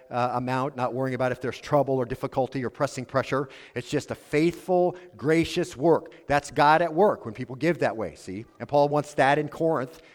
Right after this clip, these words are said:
the same as it is in Macedonia. So Paul and Timothy want it to be, and it will be a grace-prompted work in their hearts and God's grace poured back on them as he resupplies then what they give.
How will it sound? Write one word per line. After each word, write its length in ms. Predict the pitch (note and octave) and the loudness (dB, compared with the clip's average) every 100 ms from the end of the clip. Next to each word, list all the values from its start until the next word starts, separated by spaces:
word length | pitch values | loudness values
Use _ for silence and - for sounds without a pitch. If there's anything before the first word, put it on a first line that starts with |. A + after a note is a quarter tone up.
| _ _ | _ _
the 80 | B2 | -10
same 300 | - D3+ D3 | -4 -2 -2
as 140 | C3+ | -4
it 120 | C#3+ - | -6 -6
is 400 | A#2+ A#2 A2+ - | -4 -4 -6 -14
in 180 | B2 A2 | -12 -8
Macedonia. 520 | G#2+ - A2+ G#2+ D#2+ _ _ _ _ _ _ _ _ _ _ _ _ _ _ _ _ | -8 -8 -8 -8 -10 _ _ _ _ _ _ _ _ _ _ _ _ _ _ _ _
So 140 | - | -14
Paul 200 | - B2 | -4 0
and 80 | C#3+ | 0
Timothy 480 | C#3+ B2+ C3+ B2 A#2+ _ _ _ | -2 -4 -4 -8 -10 _ _ _
want 180 | G#2+ C3 | -6 -4
it 80 | C#3+ | -4
to 100 | D3 | -8
be, 460 | B2 A2+ G#2 G#2+ - _ _ _ _ _ _ _ A2 | -8 -8 -10 -12 -18 _ _ _ _ _ _ _ -10
and 120 | A#2 | -8
it 60 | |
will 100 | A2+ | -6
be 140 | A2 A#2 | -4 -4
a 60 | |
grace-prompted 840 | G2 A2 D3+ D#3 - D#3+ D3+ D#3 C3+ | -4 -2 -2 -2 -4 0 0 -2 -2
work 400 | B2+ B2 A#2+ - - | -2 -2 -6 -14 -10
in 140 | B2+ | -6
their 140 | C3+ | -4
hearts 360 | A#2 A#2+ A2 - | -2 0 -2 -4
and 140 | A2+ | -12
God's 260 | G#2 G#2 A2 | -2 -2 -2
grace 540 | G2+ F3+ A2+ B2+ - - _ _ _ _ | -2 0 0 -6 -12 -18 _ _ _ _
poured 280 | _ B2 A2 | _ -8 -4
back 320 | C#3 D3+ E3+ | 0 0 0
on 140 | C3 A2+ | -4 -6
them 260 | G#2 G#2 | -8 -8
as 200 | A2+ G#2 | -10 -10
he 220 | - G#2 G2 - | -10 -14 -14 -6
resupplies 720 | F3 - D#3 B2+ G#2 G2 - | -4 -4 -4 0 0 -2 -8
then 300 | G2 F2+ E2+ _ _ - | -10 -12 -16 _ _ -14
what 160 | G2+ | -12
they 120 | - G2+ | -10 -6
give. 280 | B2 F#2 | -4 -4